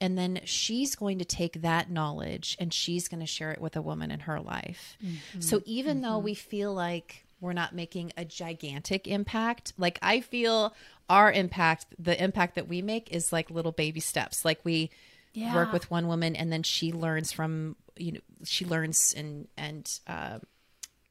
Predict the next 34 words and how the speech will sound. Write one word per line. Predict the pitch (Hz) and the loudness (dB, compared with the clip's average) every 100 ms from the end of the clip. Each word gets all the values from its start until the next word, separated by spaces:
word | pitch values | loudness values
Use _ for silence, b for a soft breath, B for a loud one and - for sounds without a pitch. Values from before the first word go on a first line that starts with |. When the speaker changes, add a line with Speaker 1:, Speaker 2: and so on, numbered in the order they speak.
| _ _ _ _ _ _ _ _ - | _ _ _ _ _ _ _ _ -8
Speaker 1:
be-, | 180 - | -8 2
gets | 185 - 185 | 4 4 2
more | 170 165 | 0 0
awareness | - 165 165 160 160 | 2 2 4 2 0
of, | 156 156 | -2 -8
of | - 165 | -10 -6
who | - | -2
she | 202 - 165 | 0 0 2
is | 160 165 | 0 0
and | 156 156 | -4 -4
what | 160 | -2
she | - 170 | 0 -2
wants. | 160 151 151 - | -2 -2 -2 -2
And | - 165 | -2 -4
then | 156 | -2
she, | 156 - 156 151 - B B B | -2 -2 -2 -4 -8 B B B
since | - 180 170 | -2 0 0
this | 165 170 170 170 | -2 -2 0 0
newfound | 165 165 156 160 | -2 -2 -4 -2
knowledge, | 156 160 156 147 | -2 -2 -4 -4
then | - 151 | -4 -4
she | - | -2
shares | 160 - 151 147 | -2 -2 -2 -2
it | - | -4
with | - 147 - - b b b b b b | -4 -4 -6 -18 b b b b b b
her | - - 175 | -4 2 4
sisters | 175 143 - - 117 147 - | 4 0 -2 -4 -4 -2 -2
or | 131 | -2
her | 147 - 180 | -6 2 4
friends | 175 - 147 151 156 - | 4 0 -2 -2 -4 -4
or | 139 | -4
her | - 180 180 | -2 -2 0
daughters, | - 156 151 165 139 107 147 | 2 4 4 4 2 -2 -2
or | 135 127 | -4 -6